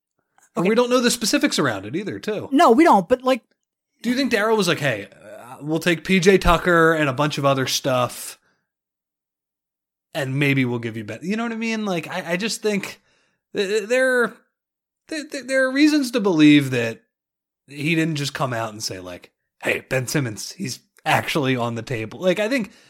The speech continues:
Speaker 1: having a theoretical discussion about something is diff-, is different than putting somebody on the table. So, and I, you know, I'm not saying that wasn't the case here. It's just,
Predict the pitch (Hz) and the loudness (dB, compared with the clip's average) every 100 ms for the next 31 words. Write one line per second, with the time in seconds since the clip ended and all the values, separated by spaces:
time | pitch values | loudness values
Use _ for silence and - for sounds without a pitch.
0 | _ - 302 330 285 - 240 226 196 180 | _ -6 -4 0 -2 -2 2 4 6 4
1 | 170 156 135 - 110 - 123 101 98 127 | 2 0 0 -2 -4 -4 -6 -6 -8 -8
2 | 101 104 101 - 104 - - 131 110 - | -8 -10 -10 -12 -14 -14 -12 -10 -10 -8
3 | 113 110 101 98 117 98 - 95 92 92 | -8 -8 -12 -12 -10 -12 -14 -14 -14 -18
4 | - - - - 139 123 - _ _ - | -18 -20 -20 -12 -6 -6 -8 _ _ -2
5 | 185 190 147 - 160 113 127 180 208 214 | 0 0 -4 -10 -10 -8 -6 -4 -4 -2
6 | 214 196 190 170 160 147 139 123 - 98 | -2 0 0 0 -2 -4 -4 -4 -6 -10
7 | - 185 - - | -10 -8 -8 -10